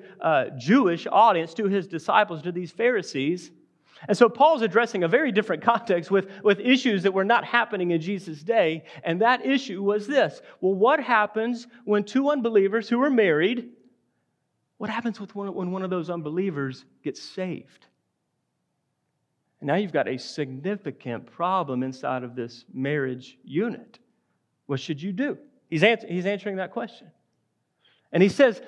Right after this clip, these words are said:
if at all possible, you should stay in the marriage. Stay there. Figure it out. Work hard together to stay in the marriage. But, First Corinthians seven fifteen,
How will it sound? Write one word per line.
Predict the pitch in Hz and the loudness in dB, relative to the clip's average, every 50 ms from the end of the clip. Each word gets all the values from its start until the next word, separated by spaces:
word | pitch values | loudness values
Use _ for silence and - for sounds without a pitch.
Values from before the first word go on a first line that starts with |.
| - - - | -18 -8 0
if | - 247 269 254 247 | 2 2 2 4 4
at | 240 214 208 | 2 2 2
all | 220 - 208 226 247 254 262 285 302 - | 2 4 4 4 6 6 4 4 2 0
possible, | - - 269 285 294 285 - - - 175 151 143 143 143 156 196 226 - - - - - _ _ _ _ _ _ _ _ _ _ _ _ _ _ _ _ _ _ - | -4 -2 0 0 0 0 0 0 0 0 0 0 0 0 0 0 -2 -6 -10 -20 -20 -20 _ _ _ _ _ _ _ _ _ _ _ _ _ _ _ _ _ _ -10
you | 180 147 | -10 -8
should | - 143 - | -8 -8 -8
stay | - 180 156 | -4 -2 -2
in | 139 120 | -2 -4
the | 113 | -6
marriage. | 113 139 180 175 - - - - - - _ _ _ _ _ _ _ _ _ _ _ _ _ _ _ _ _ _ _ _ _ _ _ - | -6 -6 -6 -6 -8 -10 -18 -20 -20 -20 _ _ _ _ _ _ _ _ _ _ _ _ _ _ _ _ _ _ _ _ _ _ _ -18
Stay | - - - 147 147 | -8 -2 0 0 0
there. | 127 117 104 - - _ _ _ _ _ _ _ _ _ _ _ _ _ _ | 0 -4 -8 -10 -16 _ _ _ _ _ _ _ _ _ _ _ _ _ _
Figure | - - 170 160 143 151 147 139 | -2 0 0 0 2 0 0 0
it | 135 | 2
out. | 135 127 123 120 - - - - _ - | 2 2 0 0 -4 -6 -12 -20 _ -14
Work | - 135 131 147 156 147 135 - - - - - _ _ _ | -10 -4 0 2 2 2 0 -2 -6 -12 -20 -20 _ _ _
hard | - 151 143 143 147 139 135 131 - - | -6 -2 -2 0 0 0 -2 -4 -6 -6
together | - 147 131 131 139 131 123 117 120 110 - - - _ _ _ - | -8 -6 -2 0 -2 -2 -2 -4 -6 -8 -8 -12 -20 _ _ _ -18
to | - 135 | -16 -16
stay | - - - 147 131 131 123 120 120 - - | -12 -6 -2 -2 -2 -2 -2 -6 -10 -10 -10
in | 139 127 117 110 113 _ _ _ - | -8 -8 -8 -10 -12 _ _ _ -10
the | - 120 | -8 -8
marriage. | 117 117 120 127 113 - _ - - - _ _ _ _ _ _ _ _ _ _ _ - | -6 -6 -8 -10 -12 -18 _ -20 -20 -20 _ _ _ _ _ _ _ _ _ _ _ -16
But, | - 131 117 - 226 254 262 220 185 226 233 - - - _ _ _ _ _ _ _ _ _ _ _ _ _ | -14 -10 -2 2 2 4 4 4 2 2 -2 -8 -16 -20 _ _ _ _ _ _ _ _ _ _ _ _ _
First | - 147 131 - - | -2 -2 -2 -2 -6
Corinthians | - 139 135 - 147 131 131 | -10 -10 -8 -8 -10 -12 -8
seven | - - 156 135 117 127 123 | -4 -4 -4 -4 -4 -8 -10
fifteen, | - - 147 139 - - - - 220 165 139 143 160 165 - | -6 -8 -8 -8 -8 -16 -10 -6 -6 -4 -4 -6 -8 -10 -16